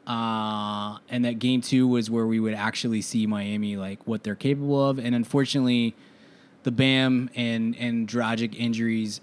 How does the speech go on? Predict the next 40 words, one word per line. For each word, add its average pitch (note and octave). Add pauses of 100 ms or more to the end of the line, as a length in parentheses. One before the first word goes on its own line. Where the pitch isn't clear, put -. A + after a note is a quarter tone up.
I D3
don't A3
wanna A3
say E3+
that E3
it D3
cost C#3+
them D#3+
game D3
two. D3+
I C3
don't B2+
really B2+
believe A2+
that, B2
but A#2
it A#2
definitely D3+
cost C#3+
us, F#2+
the A2+
viewers, G2+
from A2+
having G#2 (160)
an C#3
enjoyable A2+
game G#2+
two G2+
experience -
because - (360)
the F3
Heat F3+
were D3
kind B2+
of, A2 (540)
they F#3
really, D#3 (140)
I C#3+
mean, C3+
Spo F3